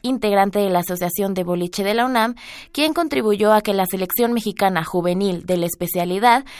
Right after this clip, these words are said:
terminara su participación en el Campeonato Internacional de Boliche que se celebró en Qatar del dieciséis al veinte de fre-, de febrero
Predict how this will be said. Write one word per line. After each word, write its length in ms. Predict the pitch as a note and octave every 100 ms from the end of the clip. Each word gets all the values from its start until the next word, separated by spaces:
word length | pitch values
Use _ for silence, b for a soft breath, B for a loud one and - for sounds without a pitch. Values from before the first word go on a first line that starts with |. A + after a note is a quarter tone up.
| B -
terminara 500 | A#3 A#3+ B3+ C4+ D4
su 160 | C4
participación 880 | - G3 G3+ G#3 G3 F#3+ - G#3+ G3 G3
en 140 | G3
el 140 | F#3+ F#3
Campeonato 560 | F#3+ G3 G#3 A#3 B3
Internacional 760 | C4 G#3 F#3+ F3+ G3 F#3+ G3 G3
de 100 | F#3+
Boliche 480 | F3 G3 G#3+ A3+
que 120 | A3+ G3
se 100 | F3+
celebró 520 | F3+ F3 E3+ F#3+ F#3+
en 160 | F#3+ F#3
Qatar 480 | F3+ F3+ A#3 A3+ D4 B B B -
del 200 | G#3+ A3
dieciséis 580 | B3+ C4 C4+ A#3 A#3
al 120 | G#3+ G3+
veinte 300 | G3 G3+ G3+
de 160 | G#3
fre-, 300 | G#3 A#3 - - -
de 260 | F#3+ G#3
febrero 600 | G3 C4 C4 C#4+ A#3+ A#3+